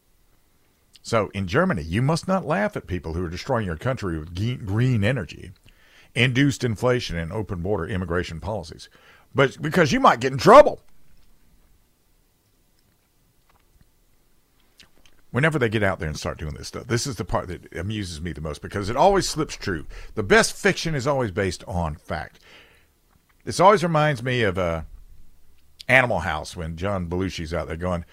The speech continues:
"Oh, Bluto, we don't want to go with you 'cause we might get in trouble." And you remember what Bluto says. Can't say it. You can just, well, he says, "You can just kiss my fifth point of contact from now on.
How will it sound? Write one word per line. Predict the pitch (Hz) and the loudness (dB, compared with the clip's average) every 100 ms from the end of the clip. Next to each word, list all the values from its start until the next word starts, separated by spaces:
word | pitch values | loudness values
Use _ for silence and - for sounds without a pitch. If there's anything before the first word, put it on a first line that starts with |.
| - - | -18 6
"Oh, | 254 269 | 10 10
Bluto, | 190 277 240 196 | 8 4 8 8
we | 226 | 8
don't | 269 226 | 6 6
want | 208 | 4
to | |
go | 170 254 285 | 8 8 10
with | 185 | 4
you | 202 | 0
'cause | 196 165 | -2 2
we | 277 | 6
might | 226 214 | 8 8
get | 185 220 | 8 0
in | 220 | 0
trouble." | 190 220 262 285 220 147 - - - - - - - - - - - - - - - - - _ _ _ _ - - _ _ _ _ _ - | 0 6 10 12 10 4 -6 -20 -20 -20 -20 -20 -20 -20 -20 -20 -10 -10 -10 -14 -20 -20 -20 _ _ _ _ -20 -20 _ _ _ _ _ -10
And | 87 | -6
you | 104 | 0
remember | 151 | 0
what | 139 98 | 0 0
Bluto | 110 127 71 | -2 -2 -4
says. | - - - | -12 -14 -6
Can't | 143 151 - | -2 -2 0
say | 156 120 | 0 0
it. | - | -2
You | 131 | -6
can | 156 | -4
just, | 160 - | -4 0
well, | 123 127 | 2 4
he | 165 | 2
says, | 170 139 | 2 0
"You | 113 139 | 0 -4
can | 170 | -2
just | 156 - | -2 0
kiss | 202 | 0
my | 160 147 | 4 2
fifth | - 247 233 | 6 4 4
point | 220 196 | 4 4
of | |
contact | - 208 202 170 175 | 4 0 2 0 0
from | 170 156 | -2 -2
now | 156 143 | 0 2
on. | 120 80 | 2 -2